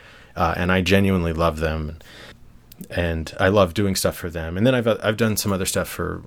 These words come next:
Ninja Turtles and Usagi Yojimbo, and I'm always open to doing stuff for that. I'm always excited when they call, 'cause that was, like, a childhood dream,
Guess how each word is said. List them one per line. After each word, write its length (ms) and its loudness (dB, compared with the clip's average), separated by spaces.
Ninja 200 2
Turtles 400 0
and 140 -4
Usagi 320 -2
Yojimbo, 340 -2
and 80 0
I'm 100 2
always 280 0
open 300 -2
to 100 -4
doing 200 -4
stuff 200 -4
for 140 -10
that. 180 -4
I'm 100 -6
always 300 4
excited 400 -2
when 140 -6
they 120 -6
call, 320 -2
'cause 200 -10
that 120 -4
was, 200 -4
like, 240 -8
a 60 -18
childhood 440 -4
dream, 260 0